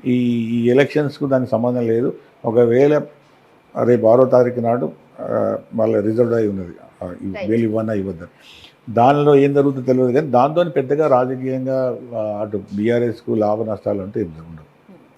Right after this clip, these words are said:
Speaker 2: And బీజేపీకి ఖచ్చితంగా ఈసారి నాలుగు వందల పై చిలుకు సీట్లు వచ్చే అవకాశం ఉంది అని చెప్పుకుంటున్న నేపథ్యంలో అదో పెద్ద జోక్, మూడు వందల సీట్లు కూడా రావు అంటున్నారు.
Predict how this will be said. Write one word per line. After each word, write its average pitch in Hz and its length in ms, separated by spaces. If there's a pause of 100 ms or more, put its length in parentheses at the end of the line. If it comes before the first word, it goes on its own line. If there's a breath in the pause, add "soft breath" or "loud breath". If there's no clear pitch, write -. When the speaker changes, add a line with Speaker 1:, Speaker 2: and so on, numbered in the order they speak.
(320 soft breath)
Speaker 2:
And 247 200
బీజేపీకి 320 640
ఖచ్చితంగా 285 580
ఈసారి 269 420
నాలుగు 240 360
వందల 240 260
పై 233 240
చిలుకు 277 340
సీట్లు 254 320
వచ్చే 247 180
అవకాశం 247 460
ఉంది 226 240
అని 240 120
చెప్పుకుంటున్న 226 600
నేపథ్యంలో 208 680 (360 soft breath)
అదో 220 180
పెద్ద 226 240 (180)
జోక్, 269 280
మూడు 247 160
వందల 254 200
సీట్లు 240 300
కూడా 240 200
రావు 214 340
అంటున్నారు. 180 680